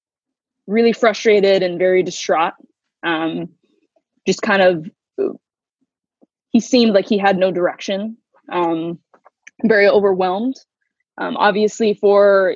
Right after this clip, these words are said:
you know, some seniors out there, we're, they're still doing school. You still have, um, deadlines to meet, assignments to turn in,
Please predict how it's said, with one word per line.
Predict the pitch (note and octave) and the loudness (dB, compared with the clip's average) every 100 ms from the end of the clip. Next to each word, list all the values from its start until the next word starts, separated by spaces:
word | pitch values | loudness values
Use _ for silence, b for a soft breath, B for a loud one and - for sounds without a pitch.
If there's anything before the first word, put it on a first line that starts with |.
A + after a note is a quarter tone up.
| - | -6
you | A#3+ | -4
know, | B3 F#3 | -4 -4
some | - G#3 | -6 -8
seniors | - G#3+ G#3 G3 | -6 -6 -4 -2
out | G3+ G3 | -2 0
there, | G3 G3 | 2 2
we're, | F#3 F#3 - | 2 -2 -4
they're | G#3+ G3 | -4 -2
still | - A#3 | 0 0
doing | G#3+ G#3+ | 0 -4
school. | - - F3+ G3+ | -6 -2 0 2
You | F#3 | 0
still | - F#3 | -2 -2
have, | F#3+ F3+ F3 E3+ _ _ _ _ _ | 2 2 0 -4 _ _ _ _ _
um, | F3 E3+ | -4 0
deadlines | F3+ F#3 G3 F#3+ - | 2 2 0 -2 -2
to | A3+ | 2
meet, | C4+ A#3+ | 2 2
assignments | F#3+ G3+ G3+ F#3+ | -2 -2 -2 -4
to | - | -8
turn | - G3 | -2 0
in, | A3 B3 B3 | 2 2 0